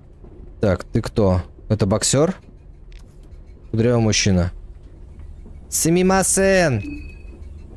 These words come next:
Спит. Нет ответа. Так, что это у нас здесь за бумажка?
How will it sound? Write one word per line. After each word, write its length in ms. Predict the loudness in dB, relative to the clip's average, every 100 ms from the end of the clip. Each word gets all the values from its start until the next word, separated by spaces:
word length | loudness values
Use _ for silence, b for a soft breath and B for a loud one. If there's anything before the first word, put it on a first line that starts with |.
| -20 -6
Спит. 480 | -6 0 0 0 -6 -6 0
Нет 180 | 2
ответа. 440 | 2 2 2 0 -4 -10 -18 -18 -18 -18 -18 -20 -20 -20 -18 -10 -4
Так, 100 | -4
что 180 | 0 2
это 140 | 2
у 40 |
нас 200 | 2 2
здесь 240 | 2 2 4
за 160 | 2
бумажка? 560 | 4 4 4 2 -2